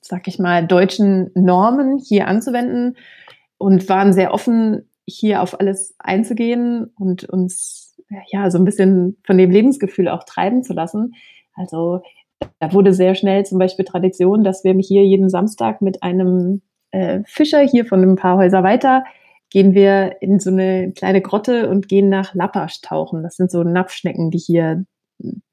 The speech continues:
Nationalgericht sind und gehen Oktopus fangen und tauchen. Und das war, das sind so Dinge, die, die haben auch ganz gut funktioniert, auch wenn man noch nicht gut Portugiesisch konnte. Und, ähm, also bisher, ich,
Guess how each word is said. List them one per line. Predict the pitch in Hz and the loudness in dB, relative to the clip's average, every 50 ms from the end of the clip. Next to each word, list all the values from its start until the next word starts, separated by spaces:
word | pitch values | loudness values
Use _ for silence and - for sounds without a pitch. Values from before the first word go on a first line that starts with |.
| _ _ _ _ _ | _ _ _ _ _
Nationalgericht | 220 202 170 170 - 196 175 170 165 175 180 185 165 156 - - _ | -2 -2 -2 0 0 0 0 2 2 0 0 0 -2 -4 -6 -6 _
sind | 156 156 170 196 190 | -4 0 0 0 0
und | - - 175 165 175 - _ _ _ _ _ _ | 0 -2 -4 -4 -6 -8 _ _ _ _ _ _
gehen | 180 180 175 - | 0 0 2 0
Oktopus | - 196 - 220 - - 156 151 - | -2 -2 0 -2 -2 0 -4 -8 -8
fangen | - - 151 151 156 160 175 170 160 | -6 -6 -4 -4 -2 -2 -2 -2 -2
und | 156 156 170 - | -4 -4 -6 -6
tauchen. | - 151 147 160 175 - 196 214 208 - - - - - - - _ _ | -4 -4 -2 -2 0 0 -2 -2 -2 -6 -14 -20 -20 -20 -20 -20 _ _
Und | _ - 185 180 180 185 _ _ _ _ _ _ _ _ | _ 0 0 0 0 -2 _ _ _ _ _ _ _ _
das | - 196 175 - - 185 | -8 -8 -8 -8 -8 -8
war, | 202 185 190 196 226 240 - - - - | -4 -4 -2 -2 -2 -2 -4 -4 -4 -4
das | 196 208 190 - | -4 -4 -4 0
sind | 240 247 247 | 0 0 2
so | 247 220 | 2 2
Dinge, | 190 233 226 254 240 | 2 2 2 0 0
die, | 214 220 208 196 | 0 0 0 0
die | 220 214 208 196 208 202 | 0 0 0 2 0 0
haben | 208 202 220 | -2 -2 -4
auch | 214 - - | -4 -4 -4
ganz | 208 202 196 | -4 -4 -2
gut | - 269 254 - | -2 -2 -2 -2
funktioniert, | - 233 254 247 - 226 220 226 254 269 262 - | -2 -2 -4 -2 0 0 0 2 2 0 0 -2
auch | - - - | -4 -4 -2
wenn | 196 208 | 0 0
man | 220 226 214 | 2 2 2
noch | 202 196 - _ _ _ _ _ | 0 0 -2 _ _ _ _ _
nicht | 226 220 247 294 285 - - | 2 2 2 2 0 0 -2
gut | 208 196 208 | -2 -2 0
Portugiesisch | - - 185 180 196 175 185 180 180 - 185 - | 2 2 2 2 2 2 2 0 0 0 -4 -2
konnte. | - 180 170 180 190 247 277 320 - - _ _ _ _ _ _ _ _ _ _ _ _ _ _ _ | -2 0 0 2 2 2 0 0 -2 -6 _ _ _ _ _ _ _ _ _ _ _ _ _ _ _
Und, | - 208 196 202 196 190 196 - - - - | 0 2 4 4 4 4 0 -4 -10 -6 -2
ähm, | 202 196 214 214 208 202 202 202 - _ _ _ _ _ _ _ - | -2 0 2 2 2 2 0 -2 -6 _ _ _ _ _ _ _ -4
also | 196 190 208 202 160 | -2 0 0 0 0
bisher, | - - - 226 - - 226 220 214 233 240 240 - - - | 0 -2 -2 -2 0 2 2 2 2 2 0 -2 -4 -4 -4
ich, | 208 - - | -6 -6 -10